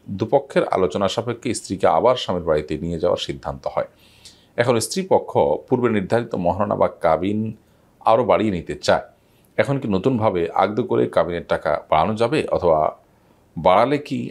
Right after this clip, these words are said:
আগের আগদ বহাল থাকবে?" আহ, ভাই ফয়সাল, এটি করার সুযোগ নেই। কারণ হলো, আহ, বিয়ে হয়েছে এবং তার, আহ, আপনার মহারণা ধার্য হয়ে গেছে। এটাকে আর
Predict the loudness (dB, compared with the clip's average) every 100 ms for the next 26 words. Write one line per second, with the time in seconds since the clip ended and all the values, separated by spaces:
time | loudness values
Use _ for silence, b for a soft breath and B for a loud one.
0 | 0 0 2 -2 0 -2 -2 -2 0 0
1 | -4 -8 -6 -8 B B B B B -2
2 | 0 0 -2 -4 -8 _ -2 0 2 -2
3 | 2 2 0 -4 -12 _ 0 0 2 2
4 | 2 2 -4 -8 -8 -12 -14 _ _ 0
5 | 2 2 0 -2 b b b -2 0 0
6 | -2 -2 -4 -2 2 2 2 0 0 0
7 | 0 0 0 0 0 -6 -16 b b b
8 | -6 -4 -4 -6 -10 -12 -16 _ _ -18
9 | -14 -8 -8 -2 -2 0 -2 -4 -4 -4
10 | -2 -4 -2 -4 -6 -14 -18 B B B
11 | B -4 0 2 2